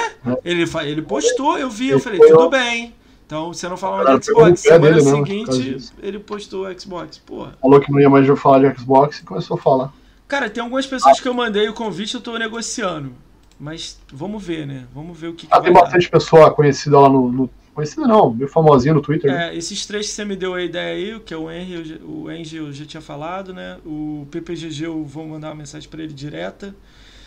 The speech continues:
Speaker 2: Tem uma, umas pessoas aí, tem umas meninas aí também que eu tava querendo trazer, a Pietra e a,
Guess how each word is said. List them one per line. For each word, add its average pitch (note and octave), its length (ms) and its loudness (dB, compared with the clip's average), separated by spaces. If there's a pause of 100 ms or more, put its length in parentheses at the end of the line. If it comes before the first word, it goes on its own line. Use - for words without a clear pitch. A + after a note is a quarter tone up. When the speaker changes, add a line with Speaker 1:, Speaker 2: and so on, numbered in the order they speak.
(500)
Speaker 2:
Tem F#3+ 100 -10
uma, B3 200 -10
umas G#3+ 320 -12
pessoas G3 380 -14
aí, E3 100 -10
tem E3+ 120 -12
umas G3+ 160 -6
meninas G3 480 -6
aí F#3 120 -8
também F3+ 340 -12
que F#3+ 60 -12
eu F3+ 40 -12
tava F3 180 -12
querendo E3 260 -16
trazer, D#3+ 480 -12
a E3+ 80 -10
Pietra D#3 560 -10
e D3+ 180 -8
a, B2+ 760 -14